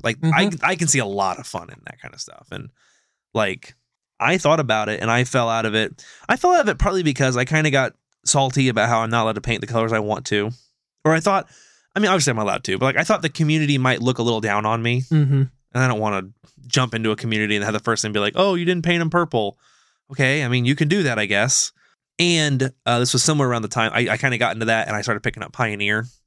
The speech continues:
Speaker 1: And then Pioneer kinda filled that time slot of just, like, "I need something to do with my time, and learning a format and building a community." which community successfully built, I might add,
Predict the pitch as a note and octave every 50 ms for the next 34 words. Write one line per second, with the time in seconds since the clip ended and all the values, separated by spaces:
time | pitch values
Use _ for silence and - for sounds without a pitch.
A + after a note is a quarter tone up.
0 | _ - A#2+ A#2+ A2+ - - B2+ A#2+ A2+ A2 - - A2+ G2+ G2 - - A2 G2
1 | G2 G2 G2+ - - - - G2+ G2 G2+ G#2 - - A2 G#2 G#2 - - - _
2 | _ _ _ _ _ _ _ _ _ - G#2 G2+ G#2+ G2 G#2+ G#2 - - D3 E3+
3 | E3+ D#3 D3 C#3 - A2+ C3 C#3 C#3 C3+ C3 D3 C3+ A2 A2 G2+ G2+ G2 - G2+
4 | G2 G2 F#2 G2 F#2 F#2+ F#2+ G#2 - _ - B2 B2+ B2+ B2+ B2 A#2+ A2+ - -
5 | A#2 A2+ A2+ A2+ A2 G#2+ - F#2 G2+ G2 G2 G2 G2 G2 - A#2 A#2+ A#2+ A2+ A2+
6 | G#2 G2 - - G#2+ G2+ G2+ G2 F#2+ G2 F#2+ F#2+ - - _ _ _ _ _ _
7 | _ _ _ - A2+ G#2+ - - C#3+ D#3+ G3 G#3+ G3 C#3 B2 - A2 - C#3+ C#3+
8 | - G#2+ G2+ G2+ A2+ B2 C3+ - - G2 F#2+ F#2+ F#2+ F#2+ F#2+ F#2 F#2+ G2 A2+